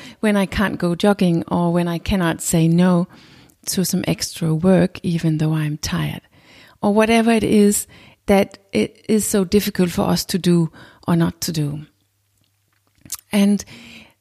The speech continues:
that way our action easily becomes the cause, the reason why I do not have that result that I would like to have,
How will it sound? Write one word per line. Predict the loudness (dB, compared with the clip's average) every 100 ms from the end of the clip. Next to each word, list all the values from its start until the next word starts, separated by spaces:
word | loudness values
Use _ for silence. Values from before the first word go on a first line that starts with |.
| _ -2
that | 0 2
way | 2 4 4 2 0
our | -4 -4 -8 -6
action | -6 -4 -4 -2 -2 -2 -6 _ _ _ _ _ _ _ 2
easily | 4 4 4 0 0
becomes | -4 -4 -2 -2 -4 -6 -10 -12 _ _ _ _ _ _ _ _ _ _ _ _ _ _ _ _ _ _ _
the | -4 -4
cause, | 0 2 2 0 -6 -6 -10 _ _ _ _ _ _ _ _ _ _ _ _
the | -2 0
reason | 4 4 4 0 -4 -6 -8 _ _
why | -6 -2 -2 0 -2 -2 -6 _ _ _
I | -2 0
do | 2 4 4
not | 2 0
have | -2 0
that | -2 -2
result | -4 -2 0 0 0
that | -4 -2
I |
would | -4 -4
like | -6 -10 -10
to | -10
have, | -8 -8 -10